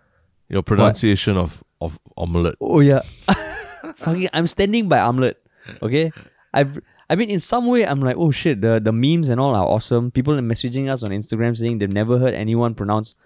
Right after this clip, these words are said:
Speaker 2: omelette as omelette.
Speaker 1: Mm.
Speaker 2: But that just makes me wanna double down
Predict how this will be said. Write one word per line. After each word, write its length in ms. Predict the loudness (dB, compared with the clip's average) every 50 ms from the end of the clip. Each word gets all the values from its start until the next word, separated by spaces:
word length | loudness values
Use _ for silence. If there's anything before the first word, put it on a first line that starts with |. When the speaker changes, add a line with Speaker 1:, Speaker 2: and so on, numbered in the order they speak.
| _ _ _ _ _ _ _ _ _ _ 0
Speaker 2:
omelette 400 | 0 2 2 2 2 2 0 -2
as 200 | -4 -4 -4 -4 -4 -4
omelette. 400 | -2 0 0 2 0 0 -2 -4 -12 _ _ _ _ _ -20
Speaker 1:
Mm. 120 | -8 -4 -2
Speaker 2:
But 100 | 0 2
that 160 | 2 0 0
just 180 | 0 0 0 2
makes 180 | 0 0 0
me 60 | 0 2
wanna 220 | 2 2 0 0
double 320 | 0 -2 -2 0 0 0
down 240 | 2 0 -2 -2 -6